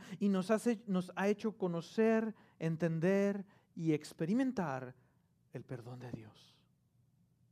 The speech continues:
Y si somos honestos delante de Dios,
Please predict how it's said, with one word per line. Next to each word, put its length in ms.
Y 80
si 160
somos 400
honestos 540
delante 360
de 120
Dios, 580